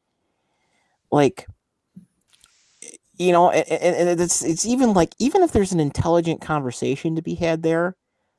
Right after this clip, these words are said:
like, just the, I, the, the, the, the "I'm kidding" sarca-, you know, you know, not the,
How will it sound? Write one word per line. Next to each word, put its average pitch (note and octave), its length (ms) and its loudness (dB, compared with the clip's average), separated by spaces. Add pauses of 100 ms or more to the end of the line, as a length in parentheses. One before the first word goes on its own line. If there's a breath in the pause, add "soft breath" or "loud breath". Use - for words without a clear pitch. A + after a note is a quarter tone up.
(140)
like, C#3 360 0 (100)
just F#3 260 -8
the, F3+ 140 4
I, G#2 160 2
the, C#3 520 -4
the, C#3 240 0
the, C3 400 0
the C3+ 200 0
"I'm D#3 300 0
kidding" D3+ 600 0 (400)
sarca-, D3+ 760 0
you C3 160 -6
know, G2+ 60 -6
you C#3+ 60 -2
know, C3+ 140 0
not C3 360 -4
the, B2+ 180 -8